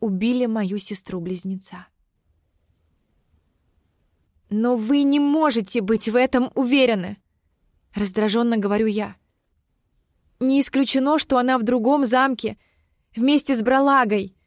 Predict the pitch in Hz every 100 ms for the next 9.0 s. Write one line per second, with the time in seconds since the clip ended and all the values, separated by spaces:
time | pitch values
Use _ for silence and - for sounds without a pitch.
0 | _ _ _ _ _ - 277 277 285 269
1 | 311 277 277 262 262 269 277 - 285 -
2 | 294 - 262 220 220 - 220 220 _ _
3 | _ _ _ _ _ _ _ _ _ _
4 | - 247 247 233 262 240 233 202 220 269
5 | 269 247 240 226 247 294 226 196 _ _
6 | _ 254 - 285 330 311 254 233 226 202
7 | 202 _ _ _ _ - 247 269 294 247
8 | 247 247 220 262 220 285 240 277 240 202